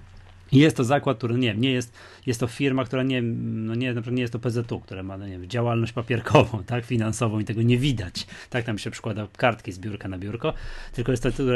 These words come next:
to jest to zakład, który coś produkuje, to proszę się czasami, jest, jest na to wystarczająco czasu, to proszę, żeby mnie oprowadzono. To ostatnio właśnie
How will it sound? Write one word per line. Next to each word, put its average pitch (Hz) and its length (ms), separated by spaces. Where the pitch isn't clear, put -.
to 139 60
jest 123 140
to 120 100
zakład, 120 300
który 117 160
coś - 180
produkuje, 123 720
to 131 100
proszę 143 420
się 123 220
czasami, 120 600
jest, 117 160
jest 123 280
na 123 80
to 117 100
wystarczająco 110 520
czasu, 113 340
to 120 120
proszę, 143 380
żeby 120 180
mnie 123 160
oprowadzono. 107 560
To 120 80
ostatnio 117 280
właśnie 104 320